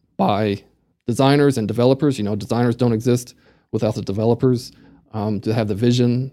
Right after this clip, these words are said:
You know, architects love to take credit for a lot of things. Um, but, you know, just like Seventh and Polk is a good example, you know, that was the vision of William and Tall Ware to, uh,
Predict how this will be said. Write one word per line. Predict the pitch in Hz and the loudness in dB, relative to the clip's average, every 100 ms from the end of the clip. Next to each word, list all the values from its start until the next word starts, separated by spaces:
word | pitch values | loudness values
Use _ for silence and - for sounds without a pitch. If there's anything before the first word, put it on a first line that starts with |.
| - | -8
You | 104 | -6
know, | 104 | -4
architects | 113 117 120 113 - - | -4 -2 0 0 -2 -6
love | 113 123 117 | 2 2 2
to | - 113 104 _ _ _ _ _ | 0 -2 -2 _ _ _ _ _
take | 135 - | 2 6
credit | - 123 - | 8 6 4
for | 120 | 2
a | |
lot | 113 123 | 4 4
of | 123 | 2
things. | 131 131 143 139 - - | 2 2 0 -2 -10 -6
Um, | 110 98 95 117 _ _ - | -4 -4 -6 -10 _ _ -4
but, | 107 107 | -4 -4
you | 131 | -4
know, | 104 107 | -4 -4
just | 110 117 | -4 -4
like | 110 - - | -4 -6 -16
Seventh | _ 117 107 | _ -4 -2
and | 113 | -2
Polk | 110 113 | -2 -2
is | 113 | -2
a | 110 | -2
good | 110 | 0
example, | 117 110 107 110 107 - _ _ - | 0 -2 -2 -4 -6 -16 _ _ -10
you | 104 | -6
know, | 104 | -2
that | 110 | 0
was | 110 - | 0 -2
the | |
vision | 107 113 117 110 | -2 0 0 -2
of | 101 101 - - | -2 -6 -12 -4
William | 120 113 | 0 2
and | 110 | 2
Tall | 135 113 110 | 4 4 4
Ware | 113 120 123 - _ _ _ | 4 2 0 -10 _ _ _
to, | - 104 98 | -4 -2 -2
uh, | 92 | -4